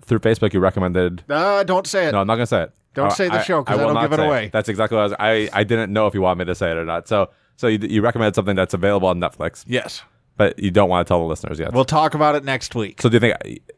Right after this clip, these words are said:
Speaker 1: you think I should watch it or not?
Speaker 2: It's up to you. It's up to you. I feel like you want me to say yes 'cause you want an excuse to re-sign up for
Speaker 1: <laughs>
Speaker 2: Netflix.
Speaker 1: I currently am not subscribed to Netflix, and this could be my way back. <laughs> No.
Speaker 2: <laughs> Yeah.
Speaker 1: No, I just won't. I'll
Speaker 2: Okay.
Speaker 1: be surprised
Speaker 2: Yeah,
Speaker 1: with the
Speaker 2: just be
Speaker 1: listeners.
Speaker 2: surprised.
Speaker 1: Okay.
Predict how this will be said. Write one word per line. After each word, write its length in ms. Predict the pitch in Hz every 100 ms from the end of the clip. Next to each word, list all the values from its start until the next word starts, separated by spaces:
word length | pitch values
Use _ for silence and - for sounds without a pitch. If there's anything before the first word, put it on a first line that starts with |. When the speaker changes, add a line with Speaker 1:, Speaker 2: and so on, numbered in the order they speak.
| _
Speaker 1:
you 140 | -
think 140 | 107 95
I 100 | 85
should 100 | 107
watch 160 | 117
it 140 | 147 139
or 100 | 87
not? 100 | 85
Speaker 2:
It's 100 | 196
up 160 | 269 -
to 100 | -
you. 340 | 277 277 175 104
It's 160 | 101 -
up 140 | 156 -
to 120 | 165
you. 280 | 135 101 92 _ _ _ _ _ -
I 60 |
feel 180 | 127 175
like 140 | 185 175
you 60 | 160
want 160 | 151
me 60 | 147
to 80 | 139
say 200 | - 127
yes 200 | 131 -
'cause 200 | 127 113
you 80 | 117
want 160 | 120
an 100 | 117
excuse 460 | 117 - - 123 -
to 100 | 113
re-sign 440 | 110 113 - 117
up 80 | 113
for 180 | 92 110
Speaker 1:
<laughs> 80 | 110
Speaker 2:
Netflix. 240 | - -
Speaker 1:
I 80 | 104
currently 300 | 101 123 110
am 80 | 95
not 240 | 95 -
subscribed 380 | - 104 107 95
to 60 | 98
Netflix, 500 | 101 - 92 98 -
and 120 | 95
this 140 | 107
could 120 | - 107
be 80 |
my 120 | 101 101
way 140 | 98
back. 320 | 95 104 - -
<laughs> 340 | - 302 359 -
No. 140 | 98
Speaker 2:
<laughs> 540 | 95 127 123 - - -
Yeah. 120 | 160
Speaker 1:
No, 60 | 113
I 180 | 104
just 160 | 127 131
won't. 280 | 120 82 - _ _
I'll 160 | 147 117
Speaker 2:
Okay. 100 | 135
Speaker 1:
be 80 | 123
surprised 380 | - 117 101
Speaker 2:
Yeah, 60 | -
Speaker 1:
with 80 | 101
the 80 | 101
Speaker 2:
just 120 | 98
be 40 | -
Speaker 1:
listeners. 200 | 85 156
Speaker 2:
surprised. 360 | 156 107 104
Speaker 1:
Okay. 240 | 95 87